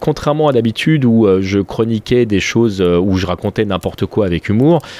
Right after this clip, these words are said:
euh, là, je devais, euh, passer du savoir. Et j'avais cette, euh, euh, volonté, c'était très important pour moi, de ne pas dire de bêtises.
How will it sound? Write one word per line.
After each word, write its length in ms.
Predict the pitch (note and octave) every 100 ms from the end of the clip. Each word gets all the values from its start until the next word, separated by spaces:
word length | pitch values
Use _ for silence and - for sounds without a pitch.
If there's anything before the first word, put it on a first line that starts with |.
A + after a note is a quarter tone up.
| - -
euh, 680 | A2+ F#2+ F#2 F2+ F2 F2 F2
là, 360 | F#2 C#3 D#3+ D3+
je 260 | A#2+ G2 G#2
devais, 640 | G2 A2 A#2 C#3 D#3+ D#3
euh, 80 | G#2
passer 360 | G#2+ A2+ -
du 140 | C3+ B2+
savoir. 480 | - A2 G#2+ G2 F2+
Et 60 |
j'avais 280 | F#2 G2+ B2
cette, 360 | - G2 - G2+
euh, 320 | F2+ F2+ F2+
euh, 480 | F#2 F2+ F2+ F#2+ F#2+
volonté, 680 | F#2 A2+ A#2+ - C#3 D3+ D3
c'était 160 | -
très 280 | - - C3
important 360 | A#2 A2 - G2
pour 180 | G2
moi, 180 | G2+ C3+
de 100 | A#2+
ne 60 | G2+
pas 160 | A#2+
dire 140 | A#2 B2+
de 100 | G2
bêtises. 520 | G#2 G#2 C#3 D#3+ A#2